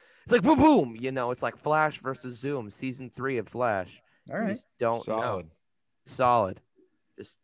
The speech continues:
Speaker 1: I'm just spitting out facts here.
Speaker 3: But is it over? That's the question.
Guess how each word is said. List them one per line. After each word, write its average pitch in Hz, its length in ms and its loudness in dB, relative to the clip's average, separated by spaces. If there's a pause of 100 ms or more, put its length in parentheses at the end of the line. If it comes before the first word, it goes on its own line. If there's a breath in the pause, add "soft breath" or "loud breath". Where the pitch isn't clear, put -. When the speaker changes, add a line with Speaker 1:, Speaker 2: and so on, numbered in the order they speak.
Speaker 1:
I'm 113 140 -10
just 110 200 -14
spitting 110 300 -10
out 104 180 -6
facts 98 380 -8
here. 92 200 -12 (100)
Speaker 3:
But 127 100 -4
is 160 220 -4
it 165 80 -4
over? 170 320 -2
That's 120 180 -8
the 165 100 -18
question. 98 600 -12